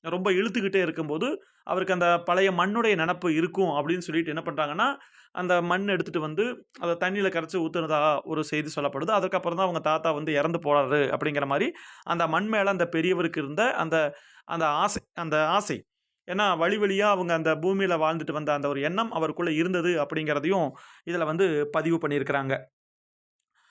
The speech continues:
அதற்கு அப்புறம் என்ன செய்தி அப்படின்னு சொல்லி பார்த்தோம் அப்படின்னா, இந்த பொன்னையன் என்ன பண்றான்னா, தன்னுடைய நண்பர்களோட சேர்ந்து அந்த, அந்த வாலிப வயதுல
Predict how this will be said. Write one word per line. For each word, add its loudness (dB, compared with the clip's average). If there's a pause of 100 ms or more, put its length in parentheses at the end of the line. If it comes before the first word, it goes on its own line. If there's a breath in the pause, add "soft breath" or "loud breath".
(180 soft breath)
அதற்கு 0
அப்புறம் 2
என்ன 0
செய்தி 0
அப்படின்னு -2
சொல்லி -4
பார்த்தோம் 0
அப்படின்னா, -4
இந்த 2 (300 soft breath)
பொன்னையன் 0
என்ன -2
பண்றான்னா, -2
தன்னுடைய 0
நண்பர்களோட 0
சேர்ந்து -4
அந்த, -8
அந்த -4
வாலிப 0
வயதுல -4